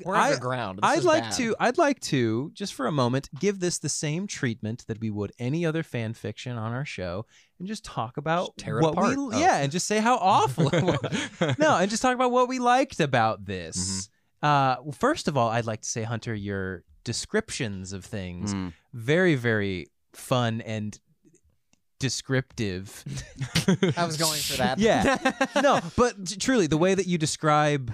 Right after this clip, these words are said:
Speaker 2: like, places, visuals, people's feelings,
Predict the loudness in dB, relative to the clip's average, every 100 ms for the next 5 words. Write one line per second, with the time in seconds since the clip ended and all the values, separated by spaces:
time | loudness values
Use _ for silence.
0 | -6 0 0 0 -12 _ _ -6 2 2
1 | 2 0 2 0 -2 -2 0 2 2 2
2 | 0 -4 -4 -4 -4 -4 -2 -2 -2 -4
3 | -6 -6